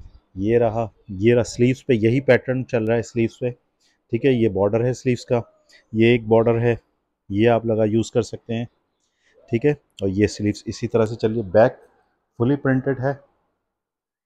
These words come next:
इसी तरह से है, बस वहाँ पे नेकलाइन है, यहाँ पे नेकलाइन नहीं बनाई हुई, उसी पैटर्न को फॉलो किया है। फैब्रिक की क्वालिटी बहुत ही ए वन है हमारे पास, हंड्रेड परसेंट आसिम जोफा ओरिजिनल। ये देख रहे हैं आप छन जो नज़र आ रहा है, मैंने थोड़ा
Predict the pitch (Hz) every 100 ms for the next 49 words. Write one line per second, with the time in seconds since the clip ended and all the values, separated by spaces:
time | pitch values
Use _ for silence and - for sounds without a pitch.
0 | - 110 - 123 127 127 - 123 147 -
1 | 101 - 104 104 104 98 101 120 127 139
2 | 147 135 92 - 95 92 - 107 110 113
3 | 123 123 117 117 160 - _ _ _ _
4 | - 107 117 104 98 107 107 107 - 92
5 | 107 - 117 139 - _ _ - 110 113
6 | 131 135 - 110 107 110 117 - - 120
7 | 117 127 - 110 127 131 127 135 - _
8 | _ _ _ _ - 104 110 110 127 -
9 | 101 117 127 131 120 135 131 101 104 131
10 | 117 110 - 113 107 117 127 127 165 196
11 | 190 - 113 110 110 107 101 101 95 104
12 | 104 107 107